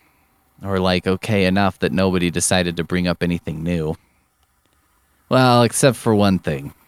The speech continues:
I am so tired.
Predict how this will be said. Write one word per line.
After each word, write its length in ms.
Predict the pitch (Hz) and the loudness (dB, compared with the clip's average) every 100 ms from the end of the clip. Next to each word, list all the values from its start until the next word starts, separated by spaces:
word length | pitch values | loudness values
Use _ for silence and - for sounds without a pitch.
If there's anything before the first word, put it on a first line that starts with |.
| _ _ _ _ _ _ _ _ _ _ _ _ _ _ _ | _ _ _ _ _ _ _ _ _ _ _ _ _ _ _
I 100 | 120 | 0
am 100 | 101 | 0
so 200 | 85 78 | -2 -6
tired. 460 | 76 78 78 82 | -6 -8 -10 -12